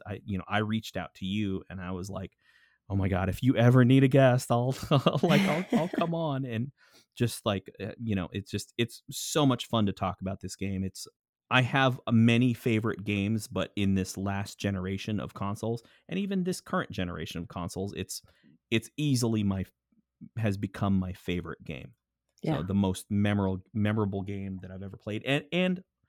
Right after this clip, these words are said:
Speaker 1: I'm still playing it, you know, like, I, I, I, I intend to just keep playing it. Um, and I don't see myself getting tired of it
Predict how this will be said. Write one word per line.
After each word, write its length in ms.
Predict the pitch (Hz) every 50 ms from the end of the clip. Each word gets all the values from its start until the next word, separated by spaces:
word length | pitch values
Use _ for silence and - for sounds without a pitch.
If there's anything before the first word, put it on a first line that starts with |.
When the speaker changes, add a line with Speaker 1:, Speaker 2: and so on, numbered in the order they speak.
| _ _ _ _ _ _
Speaker 1:
I'm 60 | - 113
still 220 | - - - 156
playing 380 | 156 - - 123 120 117 92 69
it, 100 | 55 - _ _
you 120 | - 92 95
know, 160 | 95 95 92 - -
like, 220 | - 98 - -
I, 140 | 101 98 - - -
I, 140 | 95 95 104 - _ _ - 101
I, 160 | 95 107 - -
I 100 | 76 101
intend 500 | 101 104 104 101 - - 107 104 101 95 -
to 80 | 101
just 280 | 92 - - - - - _ _
keep 320 | - - 107 101 - - _ _ _ _ _ _ _ _ _ _ -
playing 380 | - - 110 98 95 90 90 90
it. 180 | 90 - - _ _ _ _ -
Um, 340 | 98 95 92 92 90 95 - -
and 100 | 98 92
I 100 | - 87
don't 180 | 101 92 - -
see 160 | - - 107
myself 400 | 98 95 101 - - - - -
getting 220 | - 98 101 98 -
tired 320 | - - 87 85 85 85
of 100 | 82 -
it 120 | - -